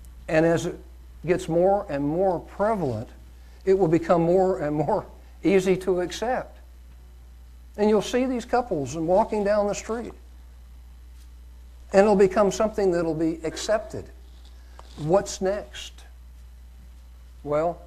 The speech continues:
it was interesting that somebody is bringing up, especially the psychiatrist, "Oh, it's okay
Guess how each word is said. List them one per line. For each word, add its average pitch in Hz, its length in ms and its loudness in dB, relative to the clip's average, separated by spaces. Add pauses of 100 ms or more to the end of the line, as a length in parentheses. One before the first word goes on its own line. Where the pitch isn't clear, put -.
(120)
it 151 40 -12
was 143 220 -8
interesting 156 640 -6
that 131 260 -6 (1160)
somebody 143 500 -4
is 131 180 -6
bringing 135 460 -4
up, 135 260 -4 (1400)
especially 139 420 -6
the 110 100 -8
psychiatrist, 120 960 -6 (640)
"Oh, 202 500 0
it's 220 200 -8
okay 160 560 -4